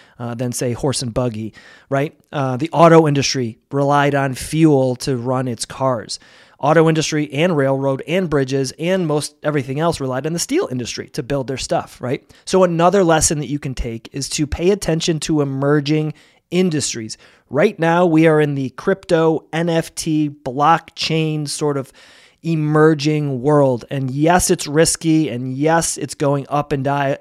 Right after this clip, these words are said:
down and highly volatile, but there's such, so, so interest-, there's such interesting things going on in that industry that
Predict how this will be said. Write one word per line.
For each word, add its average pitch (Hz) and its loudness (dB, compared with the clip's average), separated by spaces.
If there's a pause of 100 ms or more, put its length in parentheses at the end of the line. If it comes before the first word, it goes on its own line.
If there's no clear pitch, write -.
down 143 -4
and 123 -4
highly 139 -2
volatile, 143 0 (440)
but 170 0
there's 165 -4
such, - 0
so, - 4 (100)
so 185 6
interest-, 175 0 (380)
there's 170 2 (360)
such - 2
interesting 180 2
things 160 2
going 147 4
on 147 2
in 143 0
that 139 0
industry 190 -2 (520)
that 175 -2